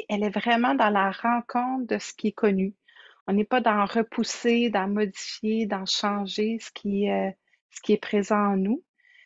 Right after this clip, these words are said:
mais de voir s'il y a une façon d'avoir peut-être une relation un peu plus, euh, amicale ou on pourrait dire même curieuse avec ce qui se passe en nous. Donc, si dans la prochaine, euh,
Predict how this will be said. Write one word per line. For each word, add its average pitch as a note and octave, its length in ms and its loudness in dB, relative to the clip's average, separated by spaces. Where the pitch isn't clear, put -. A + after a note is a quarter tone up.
mais G#3 100 0
de A3 100 4
voir A4 240 0
s'il - 160 -2
y A#3 40 6
a A3+ 40 6
une G#3+ 80 4
façon C4+ 480 -2
d'avoir A3+ 340 2
peut-être B3 400 -4
une A3 100 0
relation A3 440 0
un C4 40 0
peu A3+ 120 -10
plus, B3 480 0
euh, G3 280 0
amicale A3+ 840 2
ou G#3 100 -6
on G3 60 -6
pourrait G3 240 -6
dire G#3 160 -2
même G3+ 220 0
curieuse G3+ 680 0
avec - 260 -8
ce - 120 -12
qui G#3 80 -4
se - 100 -10
passe G3 340 -2
en G3 140 0
nous. F#3 240 -6
Donc, G3+ 300 0
si - 280 0
dans G#3 540 2
la G3 120 2
prochaine, A#3 580 0
euh, G#3 280 0